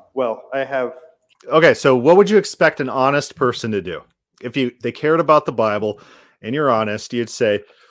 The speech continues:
Speaker 2: "Well, let's, let's turn to the context of those examples and see how, what it says, where it's going, and, uh, here's an alternative way to understand it." What, what do you think actually happens? I gotta go hit play. What do you think actually happens?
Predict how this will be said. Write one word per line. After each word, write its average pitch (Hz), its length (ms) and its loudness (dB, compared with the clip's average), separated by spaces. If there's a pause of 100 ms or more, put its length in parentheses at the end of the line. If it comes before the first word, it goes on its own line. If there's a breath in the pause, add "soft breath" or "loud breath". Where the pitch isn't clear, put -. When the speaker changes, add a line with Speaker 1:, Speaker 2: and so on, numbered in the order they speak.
Speaker 2:
"Well, 208 320 4
let's, 175 280 -4
let's 175 200 0
turn 220 480 0
to 170 360 0
the 156 100 -8
context 160 720 -4
of 104 140 -6
those 104 420 -4
examples 104 840 -6
and 101 160 -10
see 151 380 -6
how, 143 480 0
what 139 160 -4
it 151 80 -4
says, 120 600 -2
where 113 180 -6
it's 127 140 -12
going, 120 500 -4 (380 loud breath)
and, 113 380 -6
uh, 113 120 2
here's 151 380 -2
an 135 80 -6
alternative 139 500 -4
way 127 200 2
to 131 100 0
understand 123 520 -2
it." 120 100 -2 (320 soft breath)
What, 143 240 0
what 156 80 2
do 180 60 0
you 180 40 0
think 160 220 -4
actually 131 340 0
happens? - 600 -4
I 110 60 -8
gotta 135 140 0
go 135 140 4
hit 127 220 0
play. 92 320 -4
What 117 120 -2
do 156 40 -4
you 156 80 -8
think 151 220 -6
actually 135 340 -4
happens? 107 580 -8